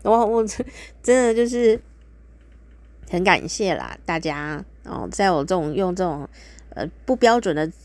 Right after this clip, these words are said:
姿势，然后不标准的发音跟随性的录制的话，大家还，呃，乐于接受哦，真的蛮感激的哦。哦，然后，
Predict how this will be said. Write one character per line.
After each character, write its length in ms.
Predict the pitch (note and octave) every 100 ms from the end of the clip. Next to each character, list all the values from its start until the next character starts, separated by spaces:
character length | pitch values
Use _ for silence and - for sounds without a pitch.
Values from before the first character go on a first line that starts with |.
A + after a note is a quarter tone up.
| -
姿 240 | - G#3 A3
势， 360 | - A#3 G3+
然 120 | F#3
后 120 | G3 G#3
不 160 | A3+
标 200 | A3 G#3+
准 280 | G#3+ E3+ C3
的 280 | C3 A#2+ - - - - -
发 260 | G3+ F3+ G3+
音 320 | F3+ G3 G3
跟 360 | F#3+ G3 G3 G#3+ - -
随 280 | - D3 D3+
性 260 | A3+ F3
的 100 | - D3+ - - -
录 200 | G#3+ G3+
制 260 | E3 G3+ F3+
的 140 | D#3+
话， 220 | F3 E3+ D3+
大 160 | G3
家 120 | F#3+
还， 380 | F#3+ E3 D3+ D3+ - - -
呃， 120 | - -
乐 200 | G#3 F#3
于 160 | D3
接 240 | D#3+ D3 E3
受 240 | - F3+
哦， 200 | B2+ A#2
真 140 | -
的 280 | E3+ D3+ E3+ - -
蛮 180 | D#3+ D#3+
感 260 | E3+ A#2+
激 240 | C#3+ C#3+ D3
的 120 | A2+
哦。 220 | F#3+ G3+ - - -
哦， 180 | - - -
然 180 | E3
后， 420 | F3+ G3+ F#3+ F3+